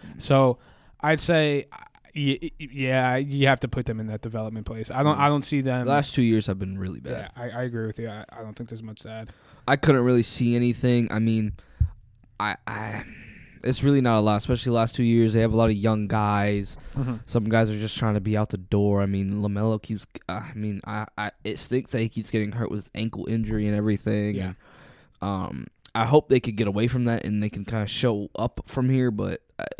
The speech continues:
Speaker 1: if not, they're, they're D level on this, on this tier list.
Speaker 2: Yeah.
Speaker 1: And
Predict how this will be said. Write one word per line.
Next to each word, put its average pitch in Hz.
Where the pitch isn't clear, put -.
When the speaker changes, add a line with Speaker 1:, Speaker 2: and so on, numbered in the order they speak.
Speaker 1:
if 113
not, 104
they're, 92
they're -
D 104
level 101
on 92
this, 95
on 95
this -
tier 90
list. 82
Speaker 2:
Yeah. 160
Speaker 1:
And 107